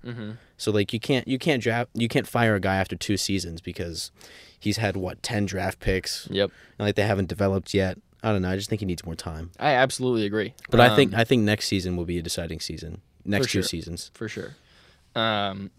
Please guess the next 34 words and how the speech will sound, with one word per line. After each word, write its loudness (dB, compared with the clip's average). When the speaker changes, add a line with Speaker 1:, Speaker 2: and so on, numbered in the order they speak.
Speaker 1:
so, -2
yeah, 6
I, 2
I 2
think 0
the 4
Giants, 0
I 6
don't 6
know. 6
I 6
think -2
they 0
can 0
make 2
the -20
playoffs 2
in -2
the -2
next -4
three 2
years. -4
I 2
don't 2
know 6
if -2
Pat 4
Shurmur's 0
the 0
guy 4
to 2
get 2
them 0
there, 0